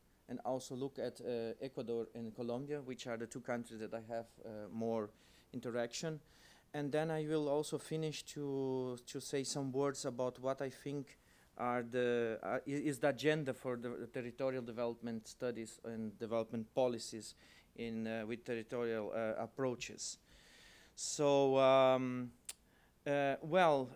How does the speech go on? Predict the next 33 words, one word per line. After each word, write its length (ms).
uh, 40
if 340
we 60
look 240
at, 220
uh, 300
the 180
territorial, 840
territorial 760
approach 720
as 180
a 40
political 560
reference, 800
uh, 300
in, 420
in 220
Brazil, 460
but 200
not 240
just 240
in 80
Brazil, 380
also 380
in 220
Latin 260
America, 560
uh, 440
the 80
main, 420
uh, 380
theoretical 640
basis, 720